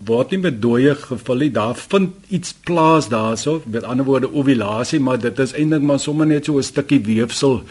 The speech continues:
wat loskom en die stukkie weefsel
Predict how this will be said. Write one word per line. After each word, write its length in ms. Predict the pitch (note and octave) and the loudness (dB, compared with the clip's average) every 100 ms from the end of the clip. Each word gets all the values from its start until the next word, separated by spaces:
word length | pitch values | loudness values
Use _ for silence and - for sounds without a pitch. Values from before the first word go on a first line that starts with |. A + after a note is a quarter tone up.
| - - - | -20 -20 -6
wat 300 | A#2 A2+ - - _ | -4 -4 -10 -20 _
loskom 800 | A#2+ A#2 A#2 A#2+ - - B2 A#2+ - - - | -4 0 2 2 -2 -2 0 0 -4 -20 -10
en 360 | A2+ A#2+ A#2 G2+ | -4 0 2 0
die 360 | F#2 D3+ D#3 - - - _ _ - | 2 4 2 -2 -20 -20 _ _ -16
stukkie 460 | - D3 C#3 C#3+ | -4 0 4 2
weefsel 680 | G#2+ A#2 B2+ C3 C#3 C3+ | 4 2 2 2 2 2